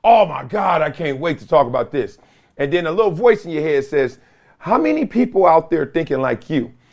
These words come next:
How many people out there really want to hear that?" And that's how you get caught up in mass media, because you have that conversation, a dialogue with yourself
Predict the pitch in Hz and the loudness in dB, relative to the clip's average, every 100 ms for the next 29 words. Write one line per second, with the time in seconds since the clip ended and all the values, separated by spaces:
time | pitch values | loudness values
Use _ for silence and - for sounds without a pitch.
0 | _ - 262 294 277 262 196 202 185 180 | _ -2 0 2 0 -2 0 2 2 2
1 | 165 135 156 143 127 123 110 120 196 151 | 0 0 -2 -2 -2 -4 -6 0 2 2
2 | 101 92 - _ - - 165 147 185 233 | 0 -6 -10 _ -20 -12 -10 -4 0 0
3 | 480 226 196 180 160 143 165 - _ - | 0 -4 -4 -6 -4 0 0 -4 _ -2
4 | 185 156 143 131 - - - 120 117 165 | 2 2 2 -2 -4 -14 -8 -6 -4 0
5 | 226 226 - - 135 113 95 85 - _ | 2 0 -4 -6 -6 -4 -6 -10 -12 _
6 | - - 143 151 127 165 123 131 180 185 | -12 -8 -2 -2 -2 -8 -6 0 4 4
7 | 131 92 - _ - 101 131 - - _ | 2 -6 -16 _ -6 0 0 -2 -12 _
8 | - 110 95 95 85 117 98 - 87 _ | -6 -6 -6 -8 -6 -6 -6 -8 -20 _
9 | _ 143 123 98 185 214 175 135 120 110 | _ -6 -6 0 0 2 -2 -4 -4 -6
10 | 101 117 233 180 190 - - 240 165 107 | -6 -2 -2 0 -4 -4 0 2 2 -2